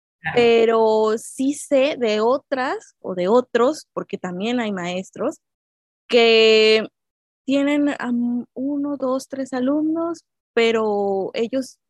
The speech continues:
Speaker 2: intentan como que compartirse más y las personas nuevamente caen en el que, "No, es que no es para mí, es que ya intenté y no", o "Me da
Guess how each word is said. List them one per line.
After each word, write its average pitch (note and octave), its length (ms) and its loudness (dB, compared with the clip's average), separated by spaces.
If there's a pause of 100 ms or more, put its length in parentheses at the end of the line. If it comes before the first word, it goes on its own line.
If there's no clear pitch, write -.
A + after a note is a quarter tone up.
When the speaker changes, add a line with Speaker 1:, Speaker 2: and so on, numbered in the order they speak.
Speaker 2:
intentan A#3 500 -6
como A3+ 140 -6
que F#3 120 -10
compartirse G#3+ 680 -6
más C#4+ 420 0
y A3+ 120 -4
las G3 180 -6
personas G#3+ 520 -10
nuevamente G3 760 -2
caen A3 240 -8
en A3 60 -8 (100)
el - 60 -14
que, - 160 -8
"No, C4 320 -2
es C4+ 140 -4
que D4+ 160 -4
no C#4+ 120 0
es C4+ 100 -4
para A#3 220 -4
mí, F#3 240 -6
es G#3 120 -8
que A#3+ 140 -10
ya C4+ 220 0
intenté C4 440 -2
y C4 100 0
no", A3 120 -6
o A3 200 -2
"Me G#3+ 180 0
da A#3+ 260 0